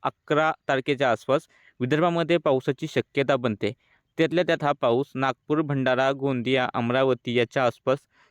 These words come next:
विशेष रूपाने पडू शकतो. आणि त्याचबरोबर चंद्रपूर, गडचिरोली, यवतमाळ, वाशिम, अकोला, बुलढाणा या ठिकाणी सुद्धा किंवा लगतवरती मराठवाड्याचा जो भाग असू शकतो या ठिकाणी सुद्धा,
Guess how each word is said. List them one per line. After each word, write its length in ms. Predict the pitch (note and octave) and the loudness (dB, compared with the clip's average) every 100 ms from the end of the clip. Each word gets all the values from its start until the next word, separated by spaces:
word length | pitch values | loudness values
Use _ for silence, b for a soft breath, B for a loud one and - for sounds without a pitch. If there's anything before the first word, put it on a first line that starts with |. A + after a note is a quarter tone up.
| b | b
विशेष 440 | A#2+ B2 - D#3+ D#3+ - - - | -4 -4 0 0 0 -4 -20 -12
रूपाने 580 | F#2 C3 C3 B2+ C3+ C3+ | -2 2 2 2 -2 -2
पडू 280 | - B2+ C3+ | 0 0 2
शकतो. 380 | - B2 D3 F3+ b b b b | 0 -2 -4 -4 b b b b
आणि 160 | A2+ B2 | -4 0
त्याचबरोबर 500 | D3+ E3 D#3 D3 C#3 | 0 2 2 2 0
चंद्रपूर, 480 | C3+ D3 C#3+ E3+ D#3+ C#3 | 0 -2 -2 0 -2 0
गडचिरोली, 480 | D3 C3 C#3+ A2+ A2+ - _ _ | 0 0 -2 0 -2 -6 _ _
यवतमाळ, 500 | A#2 C3 C#3 C#3+ C#3+ | 0 2 2 -2 -2
वाशिम, 540 | B2+ A#2 - C#3 C#3 D3+ _ _ - - - _ _ | 0 0 -2 -10 -12 -16 _ _ -20 -20 -20 _ _
अकोला, 420 | A#2 C3+ C3+ C#3 | -4 2 2 2
बुलढाणा 560 | C3 A2+ A2 A#2+ C3+ C#3 b b b b - | 0 -2 -2 -4 -6 -6 b b b b -4
या 80 | C3 | 0
ठिकाणी 320 | C#3 C#3 C3+ | 0 -2 -4
सुद्धा 220 | D#3 D#3 | 0 0
किंवा 200 | G3 G3+ | 2 2
लगतवरती 480 | D#3 D3 D#3+ E3+ F3+ | 4 2 2 0 0
मराठवाड्याचा 640 | D#3+ C#3+ D3+ D3 C#3+ - | -2 -2 -2 0 0 0
जो 120 | C#3 | -4
भाग 180 | C3 B2+ | 0 2
असू 220 | B2+ - | 2 0
शकतो 160 | C#3 D3+ | -2 0
या 80 | C3 | 0
ठिकाणी 280 | B2 B2+ | 0 -4
सुद्धा, 280 | A#2+ C#3+ C3 | -4 -2 -2